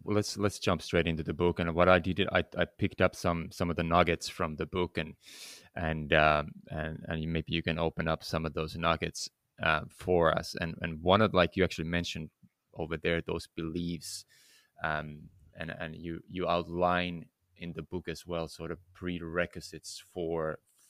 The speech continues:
for the courage brands and what to be courageous means in a way, in sort of business level. And one of them,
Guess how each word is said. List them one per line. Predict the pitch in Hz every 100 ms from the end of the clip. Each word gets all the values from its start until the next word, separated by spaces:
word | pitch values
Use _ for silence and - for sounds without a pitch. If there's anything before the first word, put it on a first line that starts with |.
| _ _
for | 90
the | 92
courage | - 80 80 - -
brands | 87 82 80 82 76
and | 78 78 80
what | 82 -
to | -
be | 85 82
courageous | - 82 82 80 - 82 - - _ _ _ 87
means | 87 92 95 90 80
in | 82
a | 85
way, | 82 85 82
in |
sort | 78 80
of | 73
business | 92 98 85 -
level. | 85 80 82
And | 78
one | 85 90
of | 80
them, | 78 80